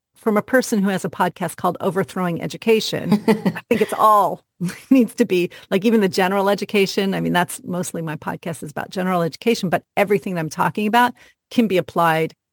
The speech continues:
Speaker 1: to Jewish day schools as well. It's all the same things. And so to some schools' credits, they really try. I mean, there's,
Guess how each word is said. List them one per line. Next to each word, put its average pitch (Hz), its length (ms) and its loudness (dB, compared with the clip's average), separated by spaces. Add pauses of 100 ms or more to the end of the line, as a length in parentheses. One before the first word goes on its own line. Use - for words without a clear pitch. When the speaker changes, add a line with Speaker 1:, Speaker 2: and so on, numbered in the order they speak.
(160)
Speaker 1:
to 175 200 -2
Jewish 160 320 -4
day 160 140 -4
schools 160 320 -8
as 156 140 -10
well. 165 420 -4
It's - 320 -8 (460)
all 196 200 6
the 180 140 -4
same 165 260 -8
things. 160 460 -8
And 254 180 4
so 302 460 2 (240)
to 370 100 -2
some 370 300 -2
schools' - 300 -6
credits, 269 440 -2
they 220 140 2
really 233 380 0
try. 175 560 2
I - 60 -4
mean, 190 140 0
there's, 233 240 2